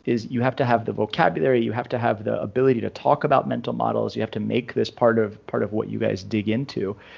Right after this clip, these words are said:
Um, and maybe you have to ask some open-ended questions like what you did, which is,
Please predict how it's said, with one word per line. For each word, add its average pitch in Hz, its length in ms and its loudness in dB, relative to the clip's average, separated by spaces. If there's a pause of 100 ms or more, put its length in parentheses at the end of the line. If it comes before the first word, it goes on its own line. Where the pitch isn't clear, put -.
(340)
Um, 113 320 2 (880)
and 131 180 4
maybe 196 220 4
you 170 140 6
have 143 120 4
to 135 120 2
ask 127 340 0 (220)
some 120 300 -4
open-ended 120 500 0
questions 143 400 0
like 113 160 0
what 107 160 -4
you 95 80 -2
did, 123 160 2
which 113 180 -4
is, 107 140 -2